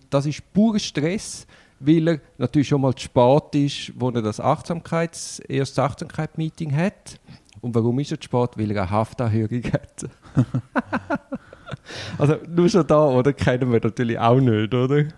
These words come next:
Und dann steht er dann dort, äh, vor der Tür und zögert so, er läutet zuerst mal und dann macht der Coach nicht auf und ist natürlich schon wieder genervt, warum jetzt er, oder? Er, der sich da die,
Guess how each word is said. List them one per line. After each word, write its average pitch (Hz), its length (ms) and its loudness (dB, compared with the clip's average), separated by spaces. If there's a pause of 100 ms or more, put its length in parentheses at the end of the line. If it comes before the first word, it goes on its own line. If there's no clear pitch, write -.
(580)
Und 127 200 -4
dann 143 100 4
steht 143 360 2
er 156 60 -8
dann 139 220 4
dort, 143 300 2
äh, 131 100 4
vor 131 240 2
der - 220 -2
Tür 208 300 4 (520)
und 127 220 0
zögert 156 480 4
so, 139 320 6
er 123 120 -2
läutet 196 460 2
zuerst 180 380 -2
mal 180 320 0
und 135 260 -4
dann 135 140 0
macht 127 260 -2
der 131 80 -6
Coach 135 400 -2
nicht 123 180 0
auf 240 420 2 (380)
und 139 140 -2
ist 139 120 2
natürlich 139 240 0
schon 160 100 4
wieder 156 160 2
genervt, 139 580 0
warum 135 240 0
jetzt 123 160 -4
er, 139 320 2
oder? 143 200 0
Er, 131 160 0
der 127 120 -4
sich 120 120 -6
da 123 120 -2
die, 110 240 -2